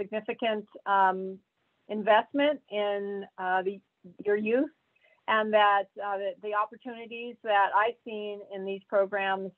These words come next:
um, are amazing. I was lucky enough to be able to come and visit Trident Tech when the Pathways to, uh, Youth Apprenticeship programs, um, activities started with New America, and I was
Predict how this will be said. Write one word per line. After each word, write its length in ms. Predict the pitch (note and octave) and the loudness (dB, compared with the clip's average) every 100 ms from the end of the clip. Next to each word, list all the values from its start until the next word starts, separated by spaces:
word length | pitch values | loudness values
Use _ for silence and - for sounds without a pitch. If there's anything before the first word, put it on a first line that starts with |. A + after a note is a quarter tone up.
| - | -12
um, 500 | F#3+ F#3 F#3 F3+ F3+ F3+ | -6 -2 -2 -4 -10 -2
are 360 | G3 G3 F#3 F3+ | 4 6 4 2
amazing. 680 | G3 G3+ G3 G3 G3+ A#3 A#3+ G3+ | -8 -2 0 0 -2 -10 -10 -2
I 180 | G3+ | -2
was 180 | G3+ G3+ F#3 | 0 -4 -2
lucky 360 | G#3+ A3 B3 | -2 -2 -6
enough 240 | A3 G#3+ A3 | -4 -6 -6
to 60 | A#3 | -8
be 120 | G3 | -4
able 160 | G3 G3+ | -2 -2
to 120 | G#3 | -8
come 240 | G3+ G#3+ G#3 | -8 -6 -6
and 120 | F#3 | -4
visit 320 | G#3 G3+ G#3 | -4 -4 -10
Trident 400 | - G#3 G3+ G3 A3+ | -2 -2 -2 -8 -4
Tech 160 | G#3+ - | -4 -4
when 380 | G3 F#3 F#3 F#3 _ _ _ _ | -8 -6 -8 -12 _ _ _ _
the 80 | G3+ | -4
Pathways 480 | A#3+ G#3+ G#3+ G#3 G#3 | 4 4 4 -2 -2
to, 200 | - G#3 G3+ - G3+ | -6 -8 -10 -8 -2
uh, 80 | G3 | -2
Youth 320 | F3+ G3 G#3+ | -2 -4 -4
Apprenticeship 580 | A#3 A3+ G#3 G#3 G#3+ F#3+ _ | -6 -6 -6 -6 -4 -6 _
programs, 460 | G3+ F#3+ F#3+ F#3 - _ - - | 2 2 -2 -4 -12 _ -16 -10
um, 220 | F3+ E3 | -8 -2
activities 580 | G3 G3+ A#3+ G3+ G3 F#3+ | -2 0 -4 -2 -4 -6
started 400 | _ G3+ G3 G3+ | _ 4 4 2
with 140 | F#3+ G3 | -2 -4
New 160 | G3+ G3 | -4 -4
America, 600 | F#3+ F#3+ F#3+ - G3 G3 - _ _ _ - | -4 -4 -4 0 2 2 -2 _ _ _ -6
and 500 | G#3 G3 G3 G3 G3+ | 0 0 0 -4 -4
I 180 | G3+ G3 | 2 4
was 200 | G3+ G3 | 4 0